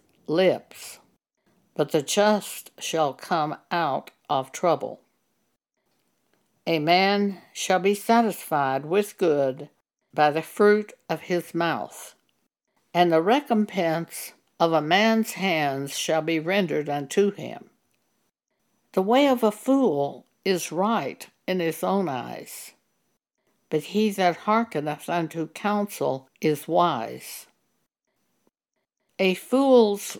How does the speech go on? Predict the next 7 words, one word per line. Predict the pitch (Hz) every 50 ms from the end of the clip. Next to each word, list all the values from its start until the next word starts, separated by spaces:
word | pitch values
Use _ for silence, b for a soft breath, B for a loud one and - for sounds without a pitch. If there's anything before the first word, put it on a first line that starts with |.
| - _
wrath | - 185 180 180 190 196 180 147 123 127 - - - - - _ _ _ _ _ _ _ _ _ -
is | 190 175 -
presently | - - - 220 226 202 - - - - - 160 160 160
known, | 143 143 170 170 151 117 120 120 123 - - - _ _ _ _ _ _ _ _ _ _ _ _ _ _ -
but | - 156 156 156
a | 151
prudent | 147 - - - - 240 269 277 247 180 139 135